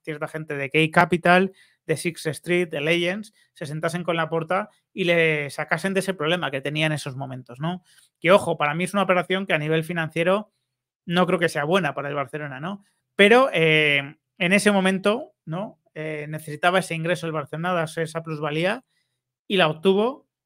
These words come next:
y yo creo que en gran parte gracias a Florentino, ¿no? A lo mejor Laporta lo que está es siendo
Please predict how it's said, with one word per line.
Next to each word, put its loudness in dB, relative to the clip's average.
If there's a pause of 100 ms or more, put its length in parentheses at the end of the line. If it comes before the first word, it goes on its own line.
(100)
y -6
yo 4
creo 4
que 0
en -2
gran 4
parte 0
gracias -2
a -4
Florentino, -12
¿no? -6
A -2
lo 0
mejor 2
Laporta 4
lo 2
que -4
está 0 (920)
es -4
siendo -2